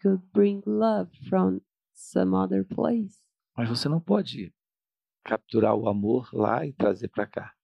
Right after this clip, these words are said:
Speaker 1: But you can't capture love from somewhere and bring it to here.
Speaker 2: O amor é algo presente
Speaker 1: Love is something present
Speaker 2: que aparece, surge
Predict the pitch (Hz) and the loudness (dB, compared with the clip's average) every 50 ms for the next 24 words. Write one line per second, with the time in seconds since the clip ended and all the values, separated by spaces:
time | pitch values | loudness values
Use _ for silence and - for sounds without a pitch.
0 | _ _ _ _ _ _ _ _ - 202 196 202 208 220 226 240 - _ - - | _ _ _ _ _ _ _ _ -4 0 2 2 2 2 -2 -6 -8 _ -6 0
1 | - 226 208 - - 190 190 - _ - - 202 202 202 - - - - 254 254 | 0 2 2 2 0 -4 -6 -8 _ -4 0 0 0 0 -2 -4 0 2 2 4
2 | 247 254 254 247 240 220 - - - - - - - _ _ _ - - - 185 | 4 4 4 2 2 2 0 -2 -6 -10 -14 -20 -20 _ _ _ 0 2 2 4
3 | 185 180 92 92 - - - - 190 190 - 185 185 185 - - 180 180 180 180 | 4 2 0 -2 -2 0 0 0 2 2 2 2 2 2 0 0 0 2 2 2
4 | 180 185 180 180 180 185 - - - - 196 190 180 190 - 185 180 - - - | 2 2 2 0 -2 -2 -6 -6 0 2 4 4 4 0 -4 -6 -6 -8 -8 -12
5 | _ - - 143 143 131 151 170 160 151 151 151 143 139 - 117 107 104 98 107 | _ 2 4 4 4 4 2 2 4 2 2 2 -2 -2 2 4 4 4 4 2
6 | 123 147 175 165 - - - - - _ _ _ - 180 190 190 214 240 240 - | 0 -2 -2 -4 -8 -10 -12 -12 -14 _ _ _ -2 0 2 2 4 2 2 2
7 | 240 240 247 233 247 247 240 226 - 247 254 262 262 247 - - - 175 170 175 | 2 2 4 4 4 4 4 2 2 0 0 0 -4 -6 -10 -10 -12 -12 -12 -14
8 | 180 _ _ _ _ _ _ _ _ _ _ _ _ _ _ _ _ _ _ _ | -18 _ _ _ _ _ _ _ _ _ _ _ _ _ _ _ _ _ _ _
9 | _ _ _ _ _ _ _ _ _ _ _ _ _ _ _ _ _ _ _ _ | _ _ _ _ _ _ _ _ _ _ _ _ _ _ _ _ _ _ _ _
10 | _ _ _ _ _ _ _ _ _ _ _ _ _ _ _ _ _ _ _ _ | _ _ _ _ _ _ _ _ _ _ _ _ _ _ _ _ _ _ _ _
11 | _ _ _ _ _ _ _ _ _ _ _ _ _ _ _ _ _ _ _ _ | _ _ _ _ _ _ _ _ _ _ _ _ _ _ _ _ _ _ _ _
12 | _ _ _ _ _ _ _ _ _ _ _ - - - 107 98 - - 90 92 | _ _ _ _ _ _ _ _ _ _ _ -6 0 0 0 0 0 -2 -2 0
13 | 104 120 139 143 139 - - - - - 143 175 156 107 92 | 2 0 0 0 -2 -8 -14 -8 -2 0 0 0 0 -4 -10